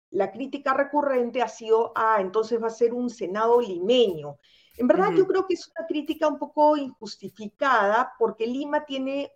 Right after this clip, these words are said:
Speaker 1: un tercio de los electores. Entonces, el partido que, mm,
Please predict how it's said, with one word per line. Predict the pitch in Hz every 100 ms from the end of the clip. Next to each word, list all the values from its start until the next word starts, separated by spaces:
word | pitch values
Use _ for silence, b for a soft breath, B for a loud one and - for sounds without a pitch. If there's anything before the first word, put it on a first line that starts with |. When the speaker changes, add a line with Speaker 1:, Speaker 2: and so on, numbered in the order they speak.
| -
Speaker 1:
un | 277 277
tercio | 277 262 - - - 247 269 453 - _ _ _
de | - 220
los | 202 202
electores. | 190 185 330 311 170 170 170 - _ _ _
Entonces, | 220 262 277 285 -
el | 226 214
partido | 214 220 339 330 294 294 330 -
que, | 220 240 277 302 - _ _ _
mm, | 190 196 185 180 202